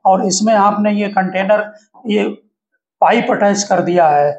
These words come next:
ठीक, इसमें अगर मान लीजिए, यहाँ पर लिक्विड फिलअप है, तो इस तरह के उसमें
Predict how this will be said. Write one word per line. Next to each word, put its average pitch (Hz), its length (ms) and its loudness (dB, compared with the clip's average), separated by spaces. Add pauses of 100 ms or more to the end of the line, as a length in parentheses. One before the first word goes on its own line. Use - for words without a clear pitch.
(320)
ठीक, 269 220 0
इसमें 226 420 -2
अगर 220 220 2
मान 202 260 2
लीजिए, 214 280 0
यहाँ 196 280 0
पर 208 220 0
लिक्विड 196 280 -6
फिलअप 196 300 0
है, 175 220 2
तो - 480 -6
इस 208 220 -4
तरह 220 200 2
के 226 160 0
उसमें 208 520 -2